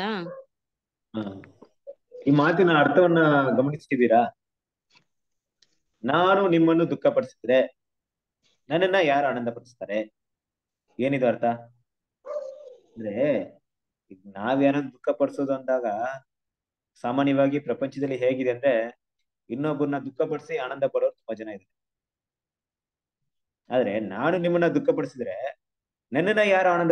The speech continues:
ಪಡಿಸ್ತಾರೆ ಅಂದ್ರೆ ಏನರ್ಥ? ಅರ್ಥ ಇದೆ ಏನಪ್ಪಾ ಅಂದ್ರೆ ನಾನು ನಿಮ್ಮನ್ನ ದುಃಖಪಡಿಸೋದು ನನಗೆ ಸಂತೋಷ ಕೊಡಲ್ಲ ಅಂತ ಅರ್ಥ. ನಾನು ದುಃಖಕ್ಕೊಳಗಾಗ್ತೀನಿ, ನೀವು ದುಃಖಕ್ಕೊಳಗಾಗ್ಬಿಟ್ರೆ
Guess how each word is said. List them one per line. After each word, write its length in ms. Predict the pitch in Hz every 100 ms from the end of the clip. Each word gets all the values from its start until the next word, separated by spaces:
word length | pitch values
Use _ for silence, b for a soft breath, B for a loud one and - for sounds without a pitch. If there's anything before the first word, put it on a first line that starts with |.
| 156
ಪಡಿಸ್ತಾರೆ 360 | 143 - 120
ಅಂದ್ರೆ 260 | 123 120 120
ಏನರ್ಥ? 320 | 117 107 - - - _ _ _ _ _ _ _ _ _ _ _ _ _ _ -
ಅರ್ಥ 200 | 117 160
ಇದೆ 520 | 151 131 107 110 143
ಏನಪ್ಪಾ 340 | 127 135 - 117
ಅಂದ್ರೆ 280 | 101 95 120 143 151 _ _ _ _ 101
ನಾನು 460 | 117 147 175 180
ನಿಮ್ಮನ್ನ 380 | 170 165 165 165
ದುಃಖಪಡಿಸೋದು 720 | 139 139 - 196 185 175 180
ನನಗೆ 240 | 170 165 165
ಸಂತೋಷ 380 | 147 143 156
ಕೊಡಲ್ಲ 360 | 160 147 160 165
ಅಂತ 180 | 165 156
ಅರ್ಥ. 220 | 143 _ _ _ _ _ _ _ _ _ _ _ _
ನಾನು 260 | 120 151
ದುಃಖಕ್ಕೊಳಗಾಗ್ತೀನಿ, 680 | 139 143 139 117 113 - 95 _ _ _ _ _ _ 139
ನೀವು 260 | 190 226
ದುಃಖಕ್ಕೊಳಗಾಗ್ಬಿಟ್ರೆ 800 | 214 - 208 196 180 170 135 123